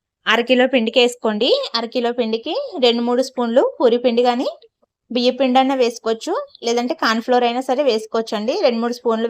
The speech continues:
వేసుకుని దాన్ని గట్టిగా కలుపుకోండి. ఆయిల్, కొంచెం సాల్ట్, కొద్దిగా వాము వేసుకుని పిండి గట్టిగా కలుపుకొని, ఇంకా ఆలుగడ్డలు అయితే అరకిలో వేసుకుంటే సరిపోతుందండి. ఉల్లిపాయలు కూడా ఎక్కువ అవసరం లేదు.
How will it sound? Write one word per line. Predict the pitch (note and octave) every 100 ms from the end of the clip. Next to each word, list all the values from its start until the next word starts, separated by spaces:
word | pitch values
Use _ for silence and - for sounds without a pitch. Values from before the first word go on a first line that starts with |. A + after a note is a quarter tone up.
| A3+
వేసుకుని | A3+ - B3 A4 D5 _ _ _ _ -
దాన్ని | A#3+ A#3+ D#4 A3+
గట్టిగా | G3+ - C#4
కలుపుకోండి. | C#4 B3 A#3+ A3 G#3+ D#4 C5 A#3+
ఆయిల్, | G#3+ A3 A3 A3+ -
కొంచెం | A#3+ A#3+ B3 B3
సాల్ట్, | G3+ G3 G3 G3 - B3
కొద్దిగా | A3+ A#3 A3+
వాము | G3 G#3 A3
వేసుకుని | G#3 - A#3 D4 B4
పిండి | D4+ G#3+ A3
గట్టిగా | A3 G#3 A#3+ A#3+
కలుపుకొని, | A3+ - A#3+ A4 C#5 _ B4+ - _ E4 _ _ _ _ -
ఇంకా | A3+ A3+ D#4 C5+ _ _ _
ఆలుగడ్డలు | - A3+ A#3 B3 A#3+ C4
అయితే | B3 B3 A#4+ C#5+ _ _ _ _ -
అరకిలో | A3+ A3+ A3+ A#3
వేసుకుంటే | A#3 A3 - A3+ F4+
సరిపోతుందండి. | E4 G#3+ A3+ A3+ G#3+ G3+ A3+ G4+ C#5 _ _ _ -
ఉల్లిపాయలు | A#3+ C4 C#4 C#4 D4+
కూడా | D#4
ఎక్కువ | - B3 B3+
అవసరం | A#3+ C4+ A3 A3+
లేదు. | G3+ C4